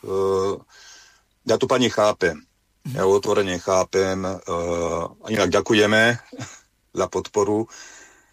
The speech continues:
Ale jednu vec ti musím povedať. To nie sú len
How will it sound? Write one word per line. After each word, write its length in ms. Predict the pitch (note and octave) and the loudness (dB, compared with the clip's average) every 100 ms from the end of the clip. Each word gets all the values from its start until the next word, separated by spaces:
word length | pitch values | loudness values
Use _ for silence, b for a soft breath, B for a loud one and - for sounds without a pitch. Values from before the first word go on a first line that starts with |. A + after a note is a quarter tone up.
| B _ _ _ _ - | B _ _ _ _ -4
Ale 560 | G2 F#2+ F#2 F#2 F#2+ | 0 2 4 4 2
jednu 320 | - A2 A2+ G#2+ | 0 0 2 2
vec 80 | |
ti 160 | - G2 | 0 -2
musím 280 | G2 - F2 | -4 -4 0
povedať. 800 | F#2+ F#2+ E2+ D#2 D2+ - - - - | 2 4 2 -2 -2 -4 -6 -8 -4
To 80 | G2 | 0
nie 80 | A2 | 0
sú 240 | - G2+ | 2 2
len 240 | F#2 F2 | 4 2